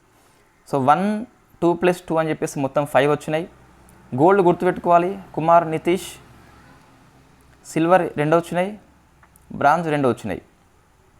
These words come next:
జూడో లోపల మనకి only ఒకటే వచ్చింది, ఇది గుర్తుపెట్టుకోవాలి కాంస్యం అయినప్పటికీ. So, కపిల్ పర్మార్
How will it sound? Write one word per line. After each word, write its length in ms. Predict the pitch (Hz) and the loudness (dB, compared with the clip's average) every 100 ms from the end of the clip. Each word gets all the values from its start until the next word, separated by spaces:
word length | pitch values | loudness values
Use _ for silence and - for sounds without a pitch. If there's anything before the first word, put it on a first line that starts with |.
| _ _ _ _ _ 110 | _ _ _ _ _ -2
జూడో 260 | 139 175 | 2 4
లోపల 240 | 185 170 170 | 4 4 2
మనకి 480 | 160 151 156 123 127 - - _ - | 0 -2 -2 -2 -4 -18 -20 _ 0
only 220 | 147 170 | 2 2
ఒకటే 220 | 151 160 | 2 2
వచ్చింది, 380 | 156 151 156 170 | 2 0 -4 -4
ఇది 240 | 180 139 | -4 -4
గుర్తుపెట్టుకోవాలి 600 | 127 131 147 147 - 139 | -2 -4 -4 -4 -2 -4
కాంస్యం 380 | 135 123 135 135 | -2 -4 -2 -6
అయినప్పటికీ. 600 | 127 123 127 131 131 107 - _ - _ - | -4 -4 -6 -6 -6 -6 -10 _ -20 _ -8
So, 60 | |
కపిల్ 500 | 127 147 147 180 190 - - - | 0 0 2 0 0 -4 -12 -2
పర్మార్ 340 | 131 139 120 | 0 2 2